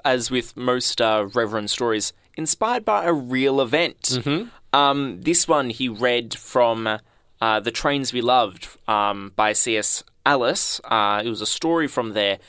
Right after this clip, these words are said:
Speaker 1: based on a true event that happened on the Salisbury in Wiltshire, um, in the U K,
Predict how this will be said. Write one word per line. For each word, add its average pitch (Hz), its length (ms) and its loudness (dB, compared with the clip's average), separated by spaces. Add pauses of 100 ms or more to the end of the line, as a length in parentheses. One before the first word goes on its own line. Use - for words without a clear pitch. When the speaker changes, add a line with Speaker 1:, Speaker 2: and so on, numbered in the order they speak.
(180)
Speaker 1:
based 120 280 0
on 104 300 -4 (100)
a - 40 -14
true 127 280 -4
event 107 380 -4
that 104 240 2
happened 107 420 -4
on 113 120 -4
the 107 60 -6
Salisbury 117 540 0
in 101 140 -8
Wiltshire, 120 540 -2 (720)
um, 104 480 0 (340)
in 113 140 -8
the 104 60 -8
U 101 200 -10
K, 160 440 0